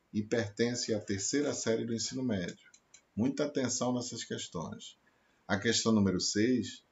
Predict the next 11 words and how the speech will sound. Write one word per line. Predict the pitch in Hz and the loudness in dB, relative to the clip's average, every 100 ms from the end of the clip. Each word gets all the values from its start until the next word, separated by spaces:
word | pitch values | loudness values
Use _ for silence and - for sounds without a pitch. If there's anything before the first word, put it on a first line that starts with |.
| _ | _
diz | 90 98 95 | -2 0 0
o | |
seguinte: | 101 127 127 107 92 - - - _ _ - _ _ _ - | -2 -2 0 0 -2 -4 -14 -20 _ _ -20 _ _ _ 2
três | 131 180 | 6 6
franquias | 180 165 123 107 - 107 113 101 95 | 4 0 0 -2 -2 0 2 0 -2
de | - 95 | -2 -2
uma | 92 92 | 0 -2
rede | 95 110 104 87 | 0 2 2 -2
de | - | -6
fast | - 87 - | -2 -2 -4
food | - 92 104 107 - | -6 -2 0 -2 -8